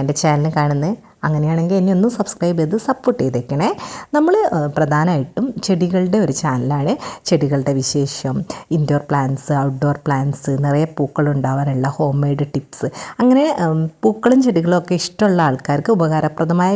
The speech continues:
വീഡിയോയുമായി എന്നും വരാറുണ്ട്. അപ്പം, ഉം, പൂക്കളും ചെടികളൊക്കെ ഇഷ്ടമുള്ളവർ സബ്സ്ക്രൈബ് ചെയ്താൽ നിങ്ങൾക്ക് ഉപകാരപ്രദമായിരിക്കും. സബ്സ്ക്രൈബ് ചെയ്ത് തന്നെ സപ്പോർട്ട് ചെയ്തേക്കണേ. പിന്നെ തൊട്ടടുത്തുള്ള ബെല്ലൂടെ ക്ലിക്ക് ചെയ്യുകയാണെങ്കിൽ ഞാനിടുന്ന വീഡിയോ നിങ്ങളിലേക്ക് പെട്ടെന്ന് തന്നെ എത്തും കേട്ടോ. അപ്പോൾ നമ്മൾ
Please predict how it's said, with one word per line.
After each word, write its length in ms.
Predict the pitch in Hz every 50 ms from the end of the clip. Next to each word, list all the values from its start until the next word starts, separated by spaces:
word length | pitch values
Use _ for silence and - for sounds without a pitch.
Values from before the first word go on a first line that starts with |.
| 196 170
വീഡിയോയുമായി 520 | 139 131 - 131 139 139 139 139 175 233 - - 190 175
എന്നും 260 | 180 190 208 247 262 233
വരാറുണ്ട്. 460 | 165 139 123 120 135 156 135 151 240 370 - - - - - - - -
അപ്പം, 200 | - 214 294 339 254 - 170
ഉം, 240 | 165 165 165 160 156 - -
പൂക്കളും 280 | 196 196 - 208 226 247 240
ചെടികളൊക്കെ 420 | 226 175 170 185 185 180 - 196 190
ഇഷ്ടമുള്ളവർ 480 | - - - 302 220 143 135 135 165 294 320 - -
സബ്സ്ക്രൈബ് 420 | 156 - - - 151 139 143 139 143
ചെയ്താൽ 240 | 135 135 165 254 277 202
നിങ്ങൾക്ക് 240 | 151 139 - - 139
ഉപകാരപ്രദമായിരിക്കും. 920 | 131 131 131 131 131 131 131 - 143 131 135 131 131 131 139 147 - 370 403 - - - - - -
സബ്സ്ക്രൈബ് 280 | - - 143 135 135 147
ചെയ്ത് 140 | 139 135 139
തന്നെ 160 | 131 131 143 - -
സപ്പോർട്ട് 340 | 127 - - - 175 170 -
ചെയ്തേക്കണേ. 440 | 131 127 - 127 - 151 170 262 403 - - - - - -
പിന്നെ 160 | 294 285 311 - 180
തൊട്ടടുത്തുള്ള 520 | 156 - - 151 135 - - 139 131 143 147 147
ബെല്ലൂടെ 340 | 143 131 127 135 135 143 147 -
ക്ലിക്ക് 220 | 143 139 - - -
ചെയ്യുകയാണെങ്കിൽ 480 | 147 143 139 131 127 131 156 226 320 - 226 190
ഞാനിടുന്ന 340 | 180 170 165 151 151 151 156 151 147
വീഡിയോ 200 | 143 147 147 156 160 156
നിങ്ങളിലേക്ക് 360 | 151 151 160 175 175 - 202 - -
പെട്ടെന്ന് 420 | 262 262 - - - 330 262 208 143
തന്നെ 140 | 135 131 139 131
എത്തും 160 | - - 147
കേട്ടോ. 220 | 156 170 - 202 - - - - - - - - - _ _ _ _ - _ -
അപ്പോൾ 140 | 254 277 247 220
നമ്മൾ 180 | 190 180 196